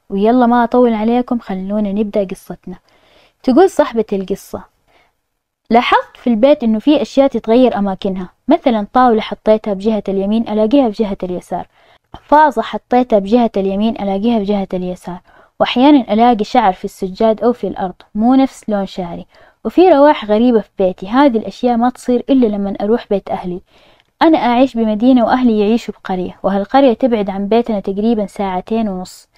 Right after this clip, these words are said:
نروح لأهلي في الويكند يومين أو ثلاثة أيام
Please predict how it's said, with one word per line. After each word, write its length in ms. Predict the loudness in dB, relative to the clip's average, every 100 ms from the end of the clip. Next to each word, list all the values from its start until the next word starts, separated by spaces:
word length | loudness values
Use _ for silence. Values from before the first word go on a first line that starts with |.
| _ _ _ -2
نروح 320 | 2 4 4
لأهلي 340 | 2 2 2 0
في 120 | 0
الويكند 440 | 0 0 -2 -4
يومين 320 | -2 -2 -2 -2
أو 80 |
ثلاثة 380 | -4 0 0 -2
أيام 440 | -2 0 2 0